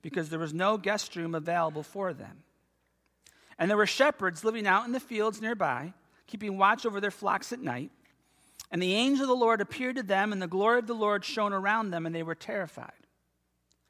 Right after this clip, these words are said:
But the angel said to them, 'Do not be afraid. I bring you good news that will cause great joy for all the people.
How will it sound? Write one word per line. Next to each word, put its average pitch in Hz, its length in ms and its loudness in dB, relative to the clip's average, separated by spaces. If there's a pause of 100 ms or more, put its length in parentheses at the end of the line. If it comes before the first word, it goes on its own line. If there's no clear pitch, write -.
(300)
But 196 140 -4
the 220 140 4
angel 277 260 4
said 262 260 4
to 262 40 -2
them, 233 200 2
'Do 240 200 0
not 277 280 2
be 262 140 -6
afraid. 170 540 -6 (640)
I 170 80 0
bring 202 220 0
you 202 100 0
good 220 240 0
news 240 340 0
that 226 100 0
will 196 100 0
cause 185 340 2
great 202 360 0
joy 208 280 2
for 180 240 -6
all 175 140 2
the 170 80 -10
people. - 400 -12